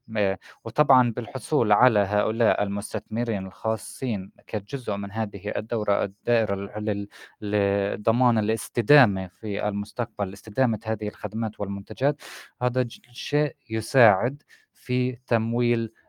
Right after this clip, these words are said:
آه، نشاطاتهم البيئية أو الاجتماعية. فكيف بنمزج إحنا؟ كيف بندمج؟ آه، بعدة طرق.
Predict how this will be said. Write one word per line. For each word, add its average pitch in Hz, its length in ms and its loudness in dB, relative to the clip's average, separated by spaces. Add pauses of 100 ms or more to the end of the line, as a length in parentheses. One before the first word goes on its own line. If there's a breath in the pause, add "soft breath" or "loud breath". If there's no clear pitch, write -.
(100)
آه، 110 140 2
نشاطاتهم 107 920 -2
البيئية 110 640 0
أو 113 240 0
الاجتماعية. 90 680 -6 (300 loud breath)
فكيف 151 760 2 (240)
بنمزج 101 680 -2
إحنا؟ 90 340 -12 (100)
كيف 113 360 -6 (300 soft breath)
بندمج؟ 95 640 -4 (440 loud breath)
آه، 117 140 0
بعدة 143 760 6 (100)
طرق. 92 420 -4